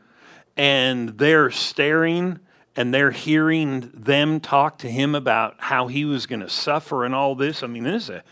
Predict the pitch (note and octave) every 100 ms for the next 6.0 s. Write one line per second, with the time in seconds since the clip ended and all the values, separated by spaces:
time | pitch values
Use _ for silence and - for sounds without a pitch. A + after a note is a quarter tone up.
0 | _ - - - G#3+ E3 A#2 G#2+ - E3
1 | G3 G#2 D#2 _ _ _ _ _ - -
2 | C3 C3+ - - D3 B2+ - E3+ G3+ A#3
3 | D3+ B2 B2 - D#3 C3 A#2 - F3 F3+
4 | E3 A#2 B2 A#2 - - A#2+ - D3+ D3+
5 | A2+ A#2+ C3+ A#2+ D#3 D3+ B2+ A#2+ C#3 B2